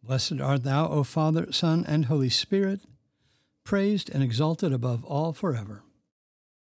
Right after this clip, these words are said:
The Apostles' Creed on page fifty-three. I believe in God, the Father Almighty, maker of heaven and earth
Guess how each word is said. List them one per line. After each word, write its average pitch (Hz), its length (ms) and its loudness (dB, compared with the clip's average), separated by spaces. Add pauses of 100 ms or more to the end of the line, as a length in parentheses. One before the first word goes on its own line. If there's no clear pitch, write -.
(920)
The 214 60 -8
Apostles' 151 420 -2
Creed 131 280 2
on 131 160 0
page 139 220 -2
fifty-three. 101 840 -6 (1800)
I 127 140 0
believe 123 340 0
in 147 140 4
God, 131 400 -2 (540)
the 175 80 -6
Father 135 440 2
Almighty, 139 600 0 (540)
maker 139 400 2
of 139 220 0
heaven 135 340 2
and 139 180 4
earth 139 400 -2